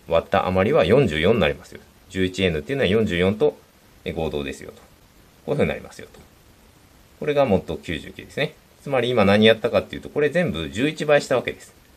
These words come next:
これ十一倍。これも十一倍、十一倍。ということですね。ですので、これ全部十一倍してもオーケーですよと。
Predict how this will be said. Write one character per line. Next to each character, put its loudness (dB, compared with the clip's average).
こ -8
れ -4
十 -6
一 -8
倍。 -12
こ -4
れ -2
も -4
十 -12
一 -18
倍、 0
十 -12
一 -16
倍。 -20
と -4
い 0
う -4
こ -6
と -12
で -20
す -14
ね。 -2
で -4
す -6
の 0
で、 4
こ -8
れ 2
全 -2
部 0
十 -2
一 -4
倍 4
し -10
て -2
も -2
オ -4
ー -16
ケ -14
ー -12
で -18
す -14
よ -2
と。 -16